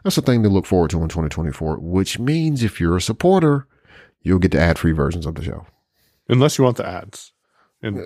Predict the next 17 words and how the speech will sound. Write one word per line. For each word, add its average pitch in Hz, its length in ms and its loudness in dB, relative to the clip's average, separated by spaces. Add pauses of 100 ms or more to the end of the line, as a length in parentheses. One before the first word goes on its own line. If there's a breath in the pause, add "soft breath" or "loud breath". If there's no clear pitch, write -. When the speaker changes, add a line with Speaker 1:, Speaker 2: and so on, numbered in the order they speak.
(300)
Speaker 1:
then 120 300 2
you 110 140 6
just 98 60 4
Speaker 2:
you, 104 80 6
you 90 80 2
Speaker 1:
subscribe 90 400 2
Speaker 2:
might 87 80 0
Speaker 1:
to 107 60 4
the 92 80 2
Speaker 2:
want 85 100 2
Speaker 1:
regular 87 260 2
Speaker 2:
and 110 80 -2
you 113 40 2
Speaker 1:
public 87 220 0
Speaker 2:
just - 80 -12
Speaker 1:
feed. 80 240 -2
Speaker 2:
Yeah. 101 180 -2